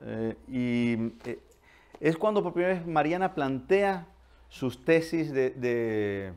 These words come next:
de teoría monetaria. Eh, es un capítulo tremendamente interesante, es un capítulo en el que además, eh, Mariana, que escribe tremendamente bien,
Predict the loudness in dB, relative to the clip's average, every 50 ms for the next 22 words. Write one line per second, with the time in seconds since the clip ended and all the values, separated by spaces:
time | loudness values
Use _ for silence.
0 | -16 -20 _ _ -20 -20 -20 -20 -20 _ -20 -12 -10 -10 -6 -2 0 0 2 2
1 | 2 2 2 2 0 0 -2 0 0 -2 -2 -2 -6 -12 -14 -16 -20 _ _ _
2 | _ -20 -20 -20 -20 -20 -20 -20 _ _ _ _ _ 0 0 2 2 2 0 0
3 | 2 2 2 4 2 4 4 4 6 4 4 2 -2 -6 -2 0 2 2 2 2
4 | 2 2 2 2 2 2 2 0 0 0 2 0 0 0 0 -2 -2 -2 -4 -2
5 | -2 -2 2 2 2 2 2 2 2 4 4 4 4 2 0 0 0 0 2 4
6 | 6 6 6 6 4 4 4 2 2 0 -2 -4 -2 -2 -2 -4 -6 -10 -4 -2
7 | 0 0 2 2 0 0 -2 -4 -4 0 2 2 2 2 0 -2 -2 0 0 0
8 | 0 0 -2 -2 0 0 0 2 2 0 0 -2